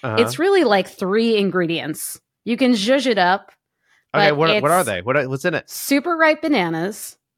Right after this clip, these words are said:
Speaker 2: which I
Speaker 1: Okay.
Speaker 2: hate eating as bananas, but love in this cookie. Um, super ripe bananas, peanut butter,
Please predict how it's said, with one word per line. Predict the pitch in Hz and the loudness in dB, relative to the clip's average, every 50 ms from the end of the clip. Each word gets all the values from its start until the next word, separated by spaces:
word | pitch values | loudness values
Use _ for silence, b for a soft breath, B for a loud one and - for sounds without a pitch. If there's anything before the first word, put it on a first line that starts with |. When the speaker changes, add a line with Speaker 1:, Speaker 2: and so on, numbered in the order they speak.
| _ _ _ | _ _ _
Speaker 2:
which | - 196 196 - 104 | -4 -4 -4 -2 -2
I | 113 135 180 180 | 0 0 0 2
Speaker 1:
Okay. | 185 143 139 | 2 0 2
Speaker 2:
hate | 226 240 269 294 - - | 2 0 0 0 -4 -6
eating | 208 226 233 220 208 202 185 180 175 | -8 -4 -2 0 0 0 0 -2 -2
as | 147 165 175 170 165 165 151 156 | -2 -2 -2 -2 -4 -6 -10 -8
bananas, | 156 185 185 180 180 175 170 160 165 170 190 202 185 | -6 -4 -2 0 0 -2 -2 -2 -4 -8 -10 -10 -10
but | 160 160 170 135 165 | -8 -6 -6 -6 -2
love | 170 180 180 180 165 | 0 2 2 2 2
in | 170 170 165 | 0 -2 -4
this | 160 160 - - - - - _ _ - | -4 -6 -8 -10 -14 -18 -18 _ _ -8
cookie. | 190 175 175 - 160 160 165 185 - _ _ b b b b b b b b b _ _ | -6 -6 -6 -6 -8 -8 -8 -8 -10 _ _ b b b b b b b b b _ _
Um, | 190 190 190 180 180 175 170 170 165 165 165 165 165 160 _ _ | 0 0 2 2 0 -2 -4 -6 -8 -10 -12 -14 -16 -18 _ _
super | - - 262 254 294 | -10 -10 -6 -2 0
ripe | 294 302 294 | 0 2 2
bananas, | 294 277 226 202 202 196 196 196 196 196 - _ _ _ _ | -2 -2 -2 -2 -2 -2 -4 -6 -6 -8 -12 _ _ _ _
peanut | - - 302 285 254 - | -6 -4 -2 -2 -2 0
butter, | - 180 175 165 170 170 165 175 180 - | 0 -2 -2 0 -2 -2 -2 -2 -4 -6